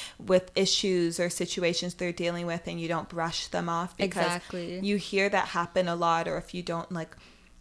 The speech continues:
Speaker 1: I don't know, even little things, like, know how to do their hair. Like, I would want my, my boyfriend to learn how to do a little boy or little girl's hair, and just, like, you
Speaker 2: Mm-hmm.
Speaker 1: know, just to be, like, in it, in it for sure.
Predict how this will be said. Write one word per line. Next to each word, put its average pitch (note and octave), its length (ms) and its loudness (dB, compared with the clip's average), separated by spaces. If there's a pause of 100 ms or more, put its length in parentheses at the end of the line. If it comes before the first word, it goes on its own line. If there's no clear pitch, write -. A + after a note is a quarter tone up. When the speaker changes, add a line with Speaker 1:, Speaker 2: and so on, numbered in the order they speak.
(160)
Speaker 1:
I D#4+ 100 0
don't G4 140 0
know, D#4 80 6
even D4+ 320 4
little C#4+ 240 6
things, F3 420 0
like, F#3+ 240 -2
know F#3 140 0
how G3 120 -2
to G#3 140 -6
do A#3+ 160 -4
their A#3 180 0
hair. A3+ 420 4
Like, - 200 -2
I F#3+ 80 6
would G3 180 2
want F#3 280 -2 (380)
my, F3+ 760 0
my F3+ 200 -4
boyfriend F3 640 -2
to F#3+ 140 -4
learn F3 280 -4
how F3+ 140 -4
to - 160 -10
do F3 380 -4 (440)
a G3+ 100 0
little F#3+ 240 2
boy F#3 240 4
or F3 120 2
little F3+ 280 -2
girl's F#3 340 0
hair, A3 340 2 (140)
and F3 200 -2
just, G#3 220 4
like, A3 140 8
you F3+ 80 -2
Speaker 2:
Mm-hmm. A#3 60 0
Speaker 1:
know, C4 100 6
just B3 280 -2
to A#3+ 120 -2
be, A3 260 -4
like, G#3 240 0 (160)
in G#3 240 4
it, - 540 -4
in F3+ 180 2
it - 320 -6
for F3+ 160 -4
sure. D3 480 -4